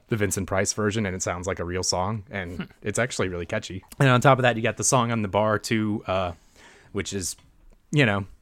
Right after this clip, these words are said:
Speaker 1: odd and different <laughs> and doesn't feel like it came from a Disney movie, but it's a
Speaker 2: No.
Speaker 1: catchy song. Um, so, you know, it doesn't feel,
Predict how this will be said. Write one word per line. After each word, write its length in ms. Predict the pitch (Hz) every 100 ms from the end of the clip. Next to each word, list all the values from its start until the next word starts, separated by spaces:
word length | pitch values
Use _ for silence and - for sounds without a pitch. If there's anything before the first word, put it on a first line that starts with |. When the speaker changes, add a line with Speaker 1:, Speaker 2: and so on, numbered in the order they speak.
| -
Speaker 1:
odd 340 | 120 123 120
and 140 | 117 117
different 420 | 107 - 101 -
<laughs> 60 | -
and 140 | 143
doesn't 320 | 127 117 110
feel 220 | - 123 104
like 160 | 104
it 80 | 120
came 180 | 120 107
from 160 | 104
a 40 | 95
Disney 300 | 123 95 92
movie, 280 | 90 95 113
but 180 | 107
it's 160 | 123 -
a 60 | -
Speaker 2:
No. 20 |
Speaker 1:
catchy 240 | 123 135
song. 460 | 113 113 98 98 101
Um, 320 | - 90 92 - _ - - - -
so, 400 | - 127 120 120 - _
you 100 | 170
know, 120 | 127
it 160 | 127 139
doesn't 320 | 175 160 139 _ _ -
feel, 680 | - 165 139 131 123 123